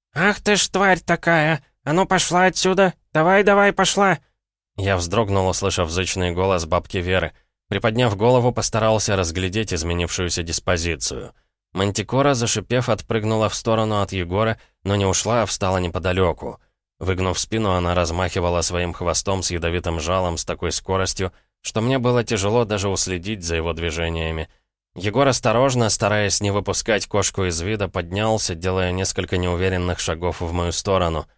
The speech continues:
Светляки равнодушно кружили над нами, освещая место синеватым светом. Я медленно поднялся на ноги, чтобы в случае чего иметь большую маневренность. Гаврюша ревел, тряся головой, а потом начал носиться вокруг нас.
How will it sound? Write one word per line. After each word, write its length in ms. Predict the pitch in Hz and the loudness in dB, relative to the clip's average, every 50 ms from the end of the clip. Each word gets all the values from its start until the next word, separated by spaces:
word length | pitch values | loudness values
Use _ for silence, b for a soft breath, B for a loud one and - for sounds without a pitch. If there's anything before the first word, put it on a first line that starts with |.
| _ _ _ _ _ _ _ | _ _ _ _ _ _ _
Светляки 460 | - - 117 117 - 131 120 - 151 | -2 0 0 0 0 -2 0 2 2
равнодушно 720 | 139 143 131 127 127 123 117 131 139 - - 139 131 123 | 2 4 2 4 2 2 2 2 0 2 2 2 0 2
кружили 400 | - 120 120 107 113 123 117 120 | 2 2 2 2 2 0 0 0
над 280 | 113 113 107 95 92 | 0 0 -2 -2 -2
нами, 260 | 104 120 127 123 120 110 | -2 0 2 2 2 0
освещая 520 | 101 - 104 101 87 - - 101 98 95 | 0 -2 -2 -2 -4 -2 -2 -2 -2 -2
место 340 | 95 104 113 - - - 98 | -2 -2 -2 -4 -4 -4 -4
синеватым 560 | - - 92 90 87 90 90 87 - 87 85 | -2 -2 -2 -2 0 0 0 0 -2 -2 -2
светом. 520 | - - 95 95 95 87 - 82 78 71 - _ _ _ _ _ _ _ - | -2 -2 0 0 -2 0 -2 -2 -4 -4 -10 _ _ _ _ _ _ _ -8
Я 160 | 78 90 98 | -6 -4 0
медленно 420 | 110 120 120 117 123 120 113 110 | 0 0 0 0 0 0 0 -2
поднялся 520 | 104 113 101 101 110 113 113 110 - - 101 | -2 -4 -4 -2 0 0 0 0 0 -2 -2
на 200 | 101 101 104 110 | 0 0 0 0
ноги, 220 | 117 117 110 113 | -2 -2 -2 -2
чтобы 340 | 107 - - 110 101 92 95 | -4 -4 -4 -4 -4 -4 -4
в 80 | - - | -4 -4
случае 420 | - 101 98 90 - 95 92 90 | -4 -4 -4 -4 -4 -4 -4 -4
чего 320 | - - 92 90 104 101 95 | -4 -4 -4 -2 -2 -2 -2
иметь 260 | 90 90 92 87 82 | -2 -2 -2 -4 -4
большую 480 | 82 85 87 85 - - 95 90 87 87 | -4 -4 -4 -4 -2 -4 -2 -2 -2 -2
маневренность. 880 | 85 85 87 90 92 87 85 85 82 80 78 78 78 - - - - _ _ _ _ _ _ _ - | -2 -2 -2 0 -2 -2 -2 -2 -4 -4 -4 -4 -4 -4 -6 -6 -12 _ _ _ _ _ _ _ -6
Гаврюша 480 | 87 104 107 110 131 156 143 - 143 135 | -4 -2 0 0 0 0 0 2 0 2
ревел, 460 | 131 139 135 127 135 127 113 104 90 | 0 0 0 2 2 4 4 2 2
тряся 340 | - 101 92 - - 98 90 | 0 -2 -2 0 0 -2 0
головой, 560 | 87 92 92 92 85 85 98 113 113 113 b b b b b _ _ | 0 2 2 2 2 2 0 0 -2 -2 b b b b b _ _
а 100 | 85 - | -4 -2
потом 240 | 113 - 139 131 | 0 0 2 2
начал 260 | 123 123 120 - 117 110 | 2 2 2 0 0 2
носиться 480 | 110 104 - - 117 117 - - 110 | 2 2 2 0 0 0 0 -2 0
вокруг 340 | 95 95 87 - 92 90 - | 0 0 0 0 -2 -2 -2
нас. 380 | 101 92 90 80 76 - - | -2 0 0 0 -2 -2 -6